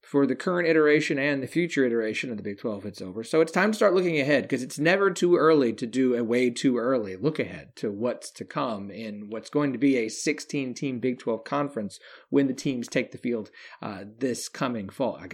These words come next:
I gotta remember, it is twenty-four now. It's not still twenty-three. So to join me today, to do a way, <laughs> way too early look at Big Twelve contenders for the twenty-four season.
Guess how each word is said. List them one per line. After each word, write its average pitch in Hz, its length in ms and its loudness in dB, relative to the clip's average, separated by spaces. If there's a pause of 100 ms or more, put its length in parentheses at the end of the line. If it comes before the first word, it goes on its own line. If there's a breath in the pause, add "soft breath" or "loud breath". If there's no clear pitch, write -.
I 110 40 -8
gotta 120 220 -4
remember, 110 180 -8
it 95 160 -6
is 139 200 2
twenty-four 127 520 -2
now. 95 180 -12
It's - 160 -16
not 104 200 -10
still 90 140 -12
twenty-three. 104 440 -10
So 151 260 2 (360 loud breath)
to 180 100 6
join 180 380 6
me 165 60 4
today, 107 240 0 (300)
to 117 80 -14
do 135 260 6
a 107 420 -4
way, 143 600 6
<laughs> - 60 -20
way 185 580 4
too 180 360 4
early 147 300 4
look 135 300 0 (100)
at 110 340 -6
Big 139 280 2
Twelve 123 500 -4
contenders 117 680 -4
for 113 120 -8
the 104 80 -6
twenty-four 107 440 -8
season. 104 360 -8